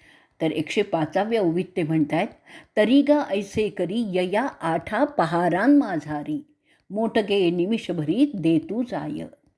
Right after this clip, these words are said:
दोन्ही ओव्यांचा अर्थ एक-, एकदम सांगते. "अथवा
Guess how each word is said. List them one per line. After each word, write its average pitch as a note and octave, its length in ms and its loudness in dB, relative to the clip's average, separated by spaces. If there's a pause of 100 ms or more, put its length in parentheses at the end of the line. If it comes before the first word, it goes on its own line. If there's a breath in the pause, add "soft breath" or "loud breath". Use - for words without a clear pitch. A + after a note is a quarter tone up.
(460 soft breath)
दोन्ही E3 340 2
ओव्यांचा E3 480 0
अर्थ D3 240 -4
एक-, D#3+ 240 -2 (540)
एकदम D#3 300 0
सांगते. E3 480 -4 (500 loud breath)
"अथवा A3 480 2